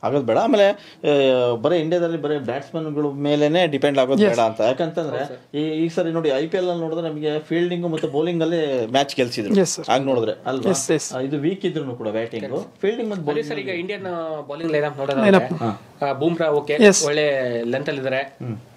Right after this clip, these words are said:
Speaker 3: ವಿಕೆಟ್ ಕೂಡ ತೆಗಿತಿದ್ದಾರೆ.
Speaker 1: ಹೌದು.
Speaker 3: ಆ, ಕುಲ್ದೀಪ್ ಸ್ಪಿನ್ನರ್,
Speaker 1: ಹ್ಮ್.
Speaker 3: ಅಕ್ಷರ್ ಪಟೇಲ್
Speaker 1: ಹೌದು.
Speaker 3: ಒಳ್ಳೆ ಸ್ಪೆಲ್ ಮಾಡ್ತಾ
Speaker 1: ಹೌದು,
Speaker 3: ಇದ್ದಾರೆ.
Speaker 1: ಹೌದು.
Speaker 3: But ಫಿಫ್ತ್ ಬಾಲರ್ ಆಗಿ ಹಾರ್ದಿಕ್ ಪಾಂಡ್ಯ ಏನ್ ಬರ್ತಾ ಇದ್ದಾರೆ,
Speaker 1: ಹ್ಮ್.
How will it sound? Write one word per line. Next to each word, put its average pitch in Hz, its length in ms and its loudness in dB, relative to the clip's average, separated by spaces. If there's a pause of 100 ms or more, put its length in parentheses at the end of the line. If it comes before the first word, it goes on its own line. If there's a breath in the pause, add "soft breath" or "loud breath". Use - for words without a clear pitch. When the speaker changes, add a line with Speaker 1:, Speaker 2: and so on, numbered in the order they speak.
(100)
Speaker 3:
ವಿಕೆಟ್ 139 240 -4
ಕೂಡ 135 100 -6
ತೆಗಿತಿದ್ದಾರೆ. 123 480 -2
Speaker 1:
ಹೌದು. 110 440 0
Speaker 3:
ಆ, 131 220 0
ಕುಲ್ದೀಪ್ 143 380 -2
ಸ್ಪಿನ್ನರ್, 135 380 -2
Speaker 1:
ಹ್ಮ್. 113 460 -2 (100)
Speaker 3:
ಅಕ್ಷರ್ 127 320 -4
ಪಟೇಲ್ 123 260 -4
Speaker 1:
ಹೌದು. - 560 -8
Speaker 3:
ಒಳ್ಳೆ 139 220 0
ಸ್ಪೆಲ್ 139 260 -4
ಮಾಡ್ತಾ 127 200 -2
Speaker 1:
ಹೌದು, 110 180 4
Speaker 3:
ಇದ್ದಾರೆ. 95 200 -4
Speaker 1:
ಹೌದು. 104 200 0
Speaker 3:
But 156 120 -2
ಫಿಫ್ತ್ - 240 -2
ಬಾಲರ್ 170 260 2
ಆಗಿ 156 120 0
ಹಾರ್ದಿಕ್ 147 300 -4
ಪಾಂಡ್ಯ 147 180 -2
ಏನ್ 147 120 -4
ಬರ್ತಾ 131 220 -4
ಇದ್ದಾರೆ, 120 200 -2
Speaker 1:
ಹ್ಮ್. 107 340 -4